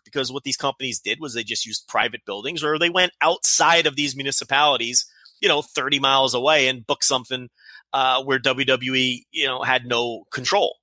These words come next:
So I don't buy into that, and I don't think it's effective anyway.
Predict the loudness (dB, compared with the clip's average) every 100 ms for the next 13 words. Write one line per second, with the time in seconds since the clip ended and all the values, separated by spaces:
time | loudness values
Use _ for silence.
0 | _ -20 -4 2 4 4 4 2 2 2
1 | 2 2 2 2 2 2 0 -2 -4 -4
2 | -2 -2 -2 -4 -8 -10 -12 -18